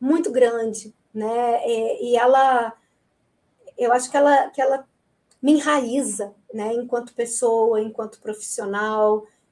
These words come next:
enquanto colega, enquanto, enquanto filha, enquanto, né? Eu não, não, não tenho filhos, mas,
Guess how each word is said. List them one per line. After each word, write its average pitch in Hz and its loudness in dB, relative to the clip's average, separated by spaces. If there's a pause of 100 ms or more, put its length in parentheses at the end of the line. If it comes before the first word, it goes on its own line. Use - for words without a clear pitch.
(120)
enquanto 214 -10
colega, 208 2
enquanto, 208 -6 (240)
enquanto 233 -2
filha, 262 0
enquanto, 226 -6
né? 208 0 (280)
Eu 226 -6
não, 208 -8 (200)
não, 208 -10 (120)
não 214 -8
tenho 233 2
filhos, 226 -4
mas, 202 -6